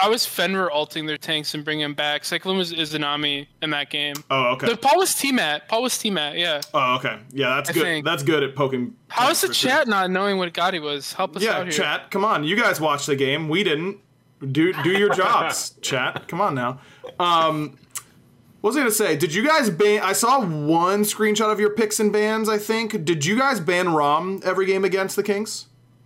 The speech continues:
Speaker 1: Yeah.
Speaker 2: Okay, that's what I figured. That's what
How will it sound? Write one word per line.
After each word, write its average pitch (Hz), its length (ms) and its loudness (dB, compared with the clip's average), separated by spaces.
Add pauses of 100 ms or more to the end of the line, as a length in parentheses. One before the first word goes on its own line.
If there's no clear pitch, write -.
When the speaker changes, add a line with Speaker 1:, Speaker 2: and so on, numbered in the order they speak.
(1040)
Speaker 1:
Yeah. 151 320 0 (580)
Speaker 2:
Okay, 131 220 -2 (160)
that's 170 180 -2
what 190 100 2
I 160 60 2
figured. 117 380 -2
That's 226 260 2
what 214 260 2